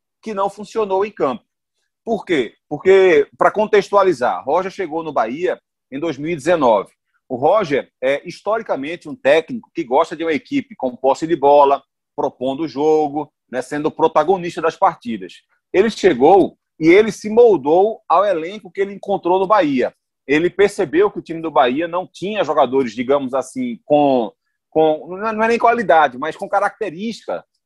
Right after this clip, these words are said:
pra fazer a equipe dele ser um time assim, protagonista com posse de bola. Então, ele fez a Série A dois mil e dezenove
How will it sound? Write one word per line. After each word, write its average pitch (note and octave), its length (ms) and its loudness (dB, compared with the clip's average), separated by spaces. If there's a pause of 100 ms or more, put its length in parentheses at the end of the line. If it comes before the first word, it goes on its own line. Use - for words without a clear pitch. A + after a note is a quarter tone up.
pra D#3 160 4
fazer E3 360 2
a F3 60 2
equipe D#3+ 300 -8
dele E3+ 440 -2 (280)
ser G3+ 560 2
um F3+ 80 -6
time F3+ 280 -6
assim, D3+ 360 -2
protagonista D#3 800 0
com E3+ 160 -6
posse E3 300 0
de F#3+ 100 -2
bola. A#2+ 300 2
Então, G3 320 0 (640)
ele E3 160 -4
fez F#3+ 200 -2
a G3+ 60 -2
Série F#3 220 -2
A E3 60 2
dois D3 180 -8
mil D3 100 -12
e C#3+ 40 -14
dezenove B2 600 -2